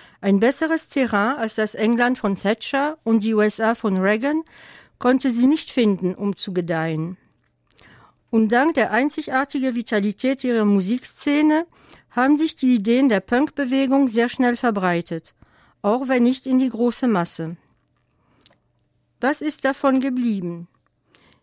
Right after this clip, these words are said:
Wie jede Kultur wurde sie missbraucht und entfremdet, denke man zum Beispiel an den Nazi-Punk, aber sie hat überlebt.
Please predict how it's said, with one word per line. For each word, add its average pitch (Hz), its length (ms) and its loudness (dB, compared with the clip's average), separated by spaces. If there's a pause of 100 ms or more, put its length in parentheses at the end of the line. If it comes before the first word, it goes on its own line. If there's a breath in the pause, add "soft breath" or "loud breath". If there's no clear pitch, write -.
Wie 208 80 -6
jede 220 320 0
Kultur 302 500 -4
wurde 240 200 -4
sie 208 140 -6
missbraucht 190 640 -4
und 226 180 -6
entfremdet, 214 800 -2 (320 soft breath)
denke 254 380 0
man 247 180 2
zum 220 180 -4
Beispiel 220 460 -2
an 214 120 2
den 190 180 2
Nazi-Punk, 254 840 -4 (440)
aber 180 300 -2
sie 233 180 -6
hat 226 180 -4
überlebt. 226 720 -6